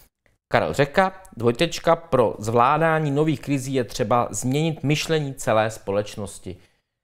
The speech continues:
Takže nejvyšší jakoby voják u nás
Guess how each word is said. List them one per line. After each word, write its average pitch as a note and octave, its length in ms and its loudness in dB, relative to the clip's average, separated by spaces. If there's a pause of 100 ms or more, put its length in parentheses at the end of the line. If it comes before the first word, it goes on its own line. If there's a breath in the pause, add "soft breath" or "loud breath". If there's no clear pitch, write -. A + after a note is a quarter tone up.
(580)
Takže A2+ 220 -4
nejvyšší D3+ 440 -4
jakoby A2+ 300 -4
voják D#3+ 640 2
u C3+ 60 -6
nás B2+ 560 -2